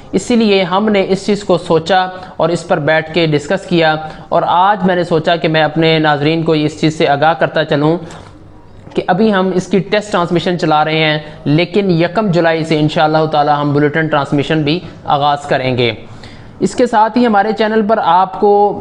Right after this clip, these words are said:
multinational ख़बरें भी फराहम की जाएंगी और हमारे चैनल पे आपको बच्चों के लिए तफरीही प्रोग्राम और मालूमाती प्रोग्राम का भी आगाज़ किया जाएगा। नाज़रीन, हम चाहते हैं कि शोबा सहाफ़त में आप लोग आएँ,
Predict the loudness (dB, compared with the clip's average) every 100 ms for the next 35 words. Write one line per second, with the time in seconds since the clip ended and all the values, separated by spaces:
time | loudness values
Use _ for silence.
0 | -6 0 2 2 2 0 0 0 0 0
1 | 0 0 0 0 0 0 0 2 2 0
2 | 0 0 -2 -10 -18 -6 0 2 2 0
3 | 0 0 0 0 0 0 0 2 2 0
4 | 0 0 2 -2 -2 -2 0 0 2 0
5 | -2 -4 0 2 2 0 0 0 2 2
6 | 0 -2 -8 -10 -4 0 0 0 0 0
7 | 0 0 0 0 2 0 0 0 0 0
8 | 0 0 0 -2 -2 0 0 0 0 0
9 | -2 -2 -10 -18 -18 -18 -18 -10 -2 -2
10 | 2 2 2 0 0 0 0 0 0 0
11 | -2 -6 -14 -8 -4 -2 0 0 0 0
12 | 0 0 -2 0 2 2 2 0 2 0
13 | 0 -2 0 0 -2 -8